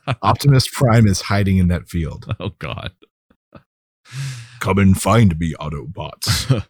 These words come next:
Speaker 1: <laughs> Autobots, assemble. But, uh, <laughs> it's Netflix, so it's great. It's available. It's right there. It's on Netflix that
Speaker 2: Yeah.
Speaker 1: they already have. So, I mean,
Speaker 2: Uh,
Speaker 1: it,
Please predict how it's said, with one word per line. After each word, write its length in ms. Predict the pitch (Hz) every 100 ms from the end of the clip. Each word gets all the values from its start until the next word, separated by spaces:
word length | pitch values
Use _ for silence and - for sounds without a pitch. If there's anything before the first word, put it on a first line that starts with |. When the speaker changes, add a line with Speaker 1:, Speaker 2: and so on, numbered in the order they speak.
| - 113
Speaker 1:
<laughs> 240 | - -
Autobots, 640 | - 90 80 62 65 53 76
assemble. 600 | 73 82 87 64 55 - - - _ _ _ _
But, 260 | - 110 -
uh, 500 | 104 107 101 98 90 156 -
<laughs> 180 | _ _
it's 260 | 127 139 -
Netflix, 500 | 156 233 95 92 -
so 240 | - 113
it's 240 | 101 - -
great. 340 | - 123 123
It's 260 | 82 - - 82
available. 500 | 90 95 95 110 95
It's 140 | -
right 180 | 95 -
there. 320 | 95 95 92
It's 200 | 82 -
on 160 | 90 90
Netflix 260 | 87 90
that 100 | -
Speaker 2:
Yeah. 60 | 320
Speaker 1:
they 80 | 185
already 180 | 85
have. 380 | 82 82 85 123
So, 200 | - 87
I 20 | 87
mean, 160 | 90
Speaker 2:
Uh, 260 | 131 135
Speaker 1:
it, 40 | 131